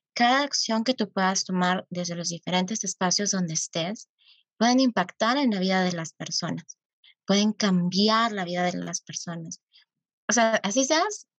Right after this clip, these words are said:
Rosario, que está con The Millennials Movement y que es un pro-, un proyecto específicamente o muy echado a, al tema de desarrollo, ¿no? De cosas así como pros-, positivas. Pero si estás,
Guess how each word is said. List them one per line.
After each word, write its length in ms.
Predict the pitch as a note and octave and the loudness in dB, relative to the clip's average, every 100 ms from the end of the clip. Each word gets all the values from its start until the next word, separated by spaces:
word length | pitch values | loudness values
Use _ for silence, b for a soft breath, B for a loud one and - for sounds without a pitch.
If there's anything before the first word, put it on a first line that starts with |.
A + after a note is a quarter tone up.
| - | -8
Rosario, 520 | F#3+ F#3+ G#3 G#3+ B3 | 0 0 2 0 -2
que 300 | - G3 - _ _ - | -2 -2 -4 _ _ -4
está 260 | F#3 F3+ | -2 0
con 140 | F#3 A#3 | 4 6
The 80 | A3+ | 6
Millennials 480 | F#3 F#3 F#3+ F#3 | 6 4 4 2
Movement 320 | G#3+ G3 A3 G#3 | 0 2 2 0
y 60 | |
que 80 | F#3 | -2
es 160 | F#3 - - | -8 -10 -8
un 180 | G3 F#3 | -6 0
pro-, 140 | G#3 G3+ - | 0 0 -2
un 120 | G3 | -2
proyecto 480 | G#3 G#3+ G3 G3 G#3 - | 0 2 2 2 0 0
específicamente 1120 | F#3 - - G3 A#3 G#3 F#3+ F#3 F#3 G#3 G#3 | -6 -4 -4 -4 -4 -2 0 0 2 4 4
o 160 | F3+ F3 B B B | 4 4 B B B
muy 220 | G3+ G#3 A#3 | 4 6 4
echado 400 | A3+ G3+ F#3+ G3 | -2 -4 -2 -2
a, 80 | F#3+ | -2
al 180 | F3+ F3 | -4 -4
tema 320 | F3 F3+ F#3 | -4 2 2
de 160 | F#3+ F3 | 4 2
desarrollo, 720 | E3 - E3 F3+ F3 E3+ F3 - - _ B B B | 0 -4 0 2 2 2 -2 -4 -18 _ B B B
¿no? 140 | F#3 | 2
De 120 | A3 | 2
cosas 260 | A3 G#3 B3+ | 0 0 0
así 280 | G#3 - F#3+ | -2 -4 -2
como 320 | A3 G3+ - | 2 2 2
pros-, 280 | F#3 F3+ - - | 0 -2 -4 -4
positivas. 560 | F3+ F3 G#3+ G#3+ B3+ B B B _ _ _ - | -4 0 2 2 0 B B B _ _ _ 0
Pero 140 | B3+ | 4
si 100 | C4 | 6
estás, 320 | C4 - D4 | 4 2 -2